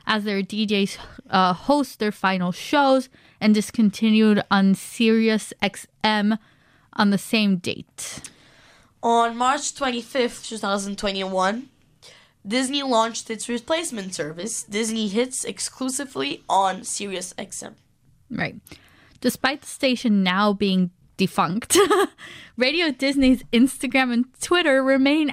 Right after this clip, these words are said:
Speaker 1: active to promote other Disney <laughs> shows and mo-, uh, T V shows and movies, mainly airing on Disney Plus, which makes
Speaker 2: Makes
Speaker 1: sense.
Speaker 2: a lot of sense. Makes a, why would you delete a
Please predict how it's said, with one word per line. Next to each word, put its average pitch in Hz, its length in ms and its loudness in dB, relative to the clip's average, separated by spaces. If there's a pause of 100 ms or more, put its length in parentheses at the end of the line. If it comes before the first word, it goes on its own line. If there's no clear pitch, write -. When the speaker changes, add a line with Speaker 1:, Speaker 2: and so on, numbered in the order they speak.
Speaker 1:
active 254 540 -2
to 254 100 -4
promote 285 380 4 (160)
other 196 260 0
Disney 208 380 2
<laughs> 202 80 0
shows 262 340 2
and 381 220 4
mo-, 254 200 0 (380)
uh, 214 280 0 (200)
T 254 120 -2
V 247 120 2
shows 240 220 2
and 226 100 2
movies, 285 360 0 (260)
mainly 254 400 2
airing 185 280 0
on 170 120 -2
Disney 175 280 -8
Plus, - 220 -8 (280)
which - 360 -2
makes 170 300 -4
Speaker 2:
Makes 202 300 0
Speaker 1:
sense. 151 200 2
Speaker 2:
a - 20 2
lot - 160 0
of 147 140 -12
sense. - 480 -14
Makes 180 240 -8
a, 185 100 -6 (240)
why 233 300 4
would 262 180 -6
you 240 120 -2
delete 208 480 -4
a 180 240 -4